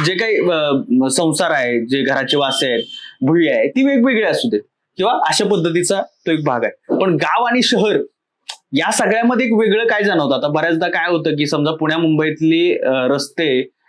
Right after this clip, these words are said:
एखाद्याला सामसूम वाटू शकतात किंवा कोकणातली माणसं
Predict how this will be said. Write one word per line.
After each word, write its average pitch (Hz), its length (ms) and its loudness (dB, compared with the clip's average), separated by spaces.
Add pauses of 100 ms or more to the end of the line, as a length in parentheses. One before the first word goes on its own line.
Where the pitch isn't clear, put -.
एखाद्याला 151 380 -2
सामसूम 175 440 -2
वाटू 175 240 0
शकतात 143 420 -2 (260)
किंवा 202 540 0 (1000)
कोकणातली 190 500 0
माणसं 165 580 0